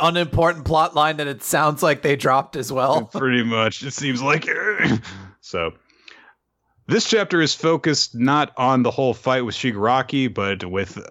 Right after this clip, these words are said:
Speaker 2: uh, Gigantomachia and related characters. That part of the whole conflict. We get a couple of pages of just, like, uh, warnings being shouted out.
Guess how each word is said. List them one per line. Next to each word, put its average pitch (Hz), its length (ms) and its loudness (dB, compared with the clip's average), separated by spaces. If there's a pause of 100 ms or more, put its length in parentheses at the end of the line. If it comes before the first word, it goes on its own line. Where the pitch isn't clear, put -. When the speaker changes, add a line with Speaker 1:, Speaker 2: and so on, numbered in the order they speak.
Speaker 2:
uh, 90 600 2
Gigantomachia 117 1000 0
and 82 120 -4
related 80 300 -4
characters. 82 460 -6
That 110 260 0
part 92 260 0
of 82 300 -8
the - 80 -8
whole 82 200 -2
conflict. 101 640 -2 (240)
We 98 80 -2
get 120 140 0
a 107 60 0
couple 110 200 -2
of 90 60 -4
pages 104 320 -2
of 90 160 -4
just, 95 260 -2
like, 85 280 -2 (480)
uh, 82 380 2 (120)
warnings 123 440 2
being 113 380 2
shouted 107 400 0
out. 98 340 0